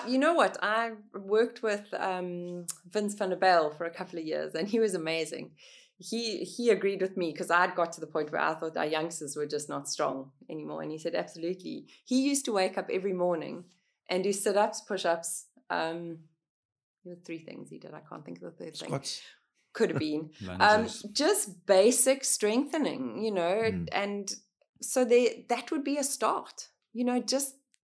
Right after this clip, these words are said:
Speaker 1: do, like, some basic strengthening. Problem with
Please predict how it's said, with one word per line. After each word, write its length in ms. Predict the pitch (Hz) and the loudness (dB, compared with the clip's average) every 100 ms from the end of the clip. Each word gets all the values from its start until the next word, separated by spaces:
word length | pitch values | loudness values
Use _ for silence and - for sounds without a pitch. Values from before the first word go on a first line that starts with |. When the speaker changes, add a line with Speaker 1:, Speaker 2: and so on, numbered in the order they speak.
| _ | _
Speaker 1:
do, 360 | - 226 269 269 | -2 0 0 0
like, 360 | 233 214 - - | 0 -2 -4 -8
some 320 | - 226 202 | -2 -2 0
basic 420 | 175 180 247 - | 0 0 0 -2
strengthening. 560 | - 190 175 170 170 160 - | -2 -2 -2 -4 -8 -10 -14
Problem 340 | - 381 359 277 | 0 2 4 4
with 240 | 220 - | 2 -2